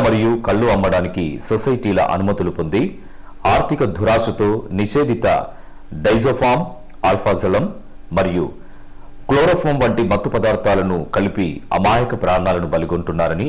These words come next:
ఆవేదన వ్యక్తం చేశారు. గత ముప్పై రోజుల్లో మూడు ప్రాణాలు కల్తీ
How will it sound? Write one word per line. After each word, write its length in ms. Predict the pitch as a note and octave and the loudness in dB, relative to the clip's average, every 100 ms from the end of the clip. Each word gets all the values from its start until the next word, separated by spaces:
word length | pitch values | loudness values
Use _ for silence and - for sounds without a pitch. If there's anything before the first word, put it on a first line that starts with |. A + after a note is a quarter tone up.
| E2 | 0
ఆవేదన 280 | E2 E2 D#2+ D#2 | 0 0 -4 -4
వ్యక్తం 240 | D#2+ E2+ D#2+ | -4 -4 -4
చేశారు. 360 | E2 F2+ E2+ A#2 | -2 -2 0 0
గత 120 | F2 E2+ | -2 -4
ముప్పై 240 | E2+ - E2+ E2+ | -4 -2 0 0
రోజుల్లో 440 | F2+ G2+ G#2+ G2 D3+ - - - - - - | 0 0 0 2 0 -4 -14 -16 -16 -12 -2
మూడు 200 | G2 E3 D#3+ | 2 2 2
ప్రాణాలు 380 | A#2+ A#2 A2+ G#2+ | 2 4 2 2
కల్తీ 220 | G#2+ G2+ | 0 0